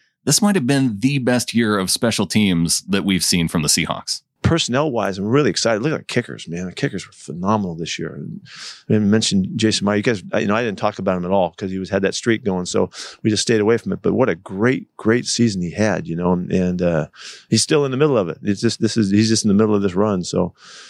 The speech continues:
Speaker 2: I mean, Mike, kick, you know, Mike's a great player too. So D J, we saw D J Reed as a, as a returner, you know, and, and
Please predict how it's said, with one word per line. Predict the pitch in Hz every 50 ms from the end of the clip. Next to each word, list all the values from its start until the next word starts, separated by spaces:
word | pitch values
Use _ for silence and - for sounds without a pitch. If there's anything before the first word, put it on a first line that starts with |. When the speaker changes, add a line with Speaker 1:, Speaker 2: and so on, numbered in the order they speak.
| - _ -
Speaker 2:
I | 131 110
mean, | 95 95 95 98
Mike, | 104 113 123 117 - 104 -
kick, | - - - - -
you | - - - 107 113 107 98
know, | 90 85 85 85 - _ _ _ _ _ -
Mike's | 120 113 104 -
a | 101
great | 92 - 104 104 104 -
player | - 104 101 92 90
too. | - - 110 101
So | 95 - - 92 87 85 95 _ _ - - - - _
D | - 123 120
J, | 110 127 131 123
we | 113
saw | 107 - 123
D | 110 117 127
J | 117 127
Reed | 110 120 127 110
as | 87 85
a, | 82 - -
as | 90 85
a | 82
returner, | 80 - - 110 127 139 151 143 _ - - - _ -
you | 104
know, | 107 113 120 120 113
and, | 104 95 92 92
and | 95 90 87 87 90 -